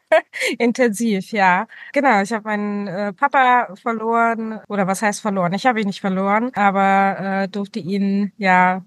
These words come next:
äh, im Sterbeprozess begleiten. Und schon vor,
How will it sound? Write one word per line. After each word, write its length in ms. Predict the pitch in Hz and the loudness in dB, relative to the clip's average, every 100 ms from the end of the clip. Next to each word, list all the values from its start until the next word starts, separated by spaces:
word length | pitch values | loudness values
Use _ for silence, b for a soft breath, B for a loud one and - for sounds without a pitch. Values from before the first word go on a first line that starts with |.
| _ 185 | _ -10
äh, 300 | 196 190 185 | -6 -4 -4
im 80 | |
Sterbeprozess 1000 | 196 220 202 202 - 196 202 202 - - _ _ _ | -4 -2 0 -2 -6 -4 -4 -4 -6 -10 _ _ _
begleiten. 760 | 208 202 190 208 214 214 220 247 - | -2 2 4 2 -2 -4 -6 -10 -4
Und 680 | 196 196 190 190 - - - - | 0 2 2 0 -2 -8 -12 -10
schon 260 | - 190 | -2 -2
vor, 500 | - 190 180 180 165 | -2 0 2 2 0